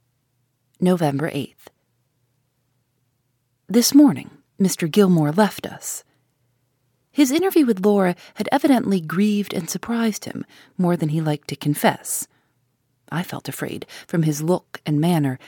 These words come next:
when we parted, that she might have inadvertently betrayed to him the real secret of her depression and my anxiety.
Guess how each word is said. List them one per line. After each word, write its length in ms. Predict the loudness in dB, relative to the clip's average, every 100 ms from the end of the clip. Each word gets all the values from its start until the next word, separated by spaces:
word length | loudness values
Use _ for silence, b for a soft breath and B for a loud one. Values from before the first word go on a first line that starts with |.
| B -2
when 160 | 0
we 100 | 0
parted, 460 | 0 -2 0 0 -4 b b b b _
that 180 | -4 -2
she 140 | 4 6
might 220 | 6 2
have 100 | 0
inadvertently 760 | 2 2 0 -2 -2 -2 -4 -4
betrayed 400 | -6 -2 0 0
to 80 | -4
him 280 | -12 -12 -12 b b b b _
the 160 | -4 0
real 240 | 2 0
secret 500 | 0 -2 -2 -6 -10
of 120 | -8
her 80 | -8
depression 600 | -8 -8 -6 -4 0 0 -2 B B
and 160 | -4 -2
my 200 | 0 0
anxiety. 760 | 0 0 0 -2 -4 -12 -18